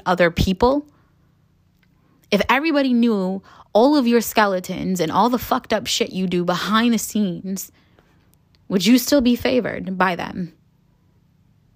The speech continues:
Would you still have your clout and your popularity? Would you still have the same amount of money that you have now? If you did not sacrifice people,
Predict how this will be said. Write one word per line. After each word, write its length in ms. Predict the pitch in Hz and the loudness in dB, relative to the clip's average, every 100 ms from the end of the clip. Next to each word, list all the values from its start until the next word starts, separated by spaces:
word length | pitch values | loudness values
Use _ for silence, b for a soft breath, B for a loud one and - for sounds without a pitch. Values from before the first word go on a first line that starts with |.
| _ _ _ _ _ _ _ _ - | _ _ _ _ _ _ _ _ -4
Would 160 | 185 | 2
you 80 | 233 | 4
still 220 | 240 277 | 4 2
have 200 | 240 240 | 4 2
your 140 | 214 196 | 0 -2
clout 360 | - 202 180 | -2 0 0
and 80 | 190 | -4
your 120 | 185 | -6
popularity? 920 | 185 196 - 180 165 151 165 170 220 220 _ _ _ _ 214 | -2 -4 2 2 2 -2 -4 -4 -4 -6 _ _ _ _ -4
Would 120 | 190 | 0
you 80 | 220 | 0
still 240 | - 269 | 2 2
have 220 | 240 214 | 2 -4
the 80 | 208 | -6
same 220 | - 226 | -2 0
amount 260 | 220 202 196 | 2 0 0
of 60 | |
money 200 | 196 185 | -2 -2
that 160 | 180 185 | -4 -4
you 120 | 190 | 0
have 260 | 190 175 175 | 0 0 -4
now? 400 | 170 170 175 214 - _ _ _ _ _ _ _ _ _ | -4 -4 -6 -8 -12 _ _ _ _ _ _ _ _ _
If 120 | 190 190 | -4 2
you 80 | 247 | 4
did 100 | 294 | 4
not 180 | 277 | 2
sacrifice 720 | - 311 262 - 214 165 190 - | -2 -2 0 -2 -2 -4 -4 -8
people, 540 | 190 175 - 196 | -8 -6 -6 -4